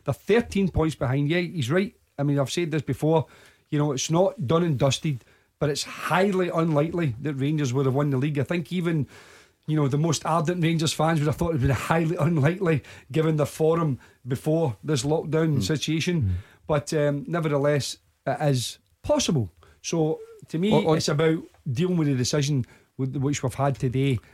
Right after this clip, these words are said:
Speaker 1: and not looking to just try and jump ship to somewhere else, 'cause that's not gonna happen.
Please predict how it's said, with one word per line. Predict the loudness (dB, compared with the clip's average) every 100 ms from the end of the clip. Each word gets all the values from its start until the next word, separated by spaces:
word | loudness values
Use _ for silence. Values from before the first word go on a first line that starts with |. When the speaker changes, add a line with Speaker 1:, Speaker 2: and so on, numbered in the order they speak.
| -2
Speaker 1:
and | 0
not | 2 2
looking | 2 0 0 -2
to | 0 -2
just | -2 -4
try | -2 0
and | 2 0 -4 _ -2
jump | 0 0 -2
ship | -2 -2 -4
to | -4
somewhere | 0 0 0
else, | -2 0
'cause | 0
that's | 0 -2
not | -2
gonna | -2 -4
happen. | -4 -6